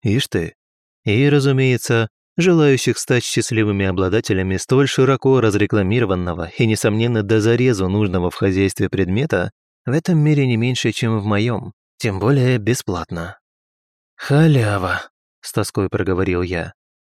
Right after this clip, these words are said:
«Эх, люди, люди, и почему вы такие люди?» Оценил взглядом расстояние от края крыши, на которой стоял, до трибуны.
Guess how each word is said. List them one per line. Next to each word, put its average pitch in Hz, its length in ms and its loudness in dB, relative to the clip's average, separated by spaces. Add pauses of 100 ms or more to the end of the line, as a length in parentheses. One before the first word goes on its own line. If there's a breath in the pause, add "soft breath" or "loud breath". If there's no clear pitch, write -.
(180)
«Эх, 139 540 0
люди, 110 360 0
люди, 92 500 -6 (580)
и 120 80 -8
почему 104 420 -6
вы 131 140 -2
такие 113 560 -2 (320)
люди?» 101 520 0 (760)
Оценил 165 480 2
взглядом 107 460 0
расстояние 104 640 0
от - 160 -4
края 107 320 0
крыши, 117 380 -2
на 98 120 -2
которой 98 320 -2
стоял, 101 440 -2
до 90 100 -2
трибуны. 90 540 -4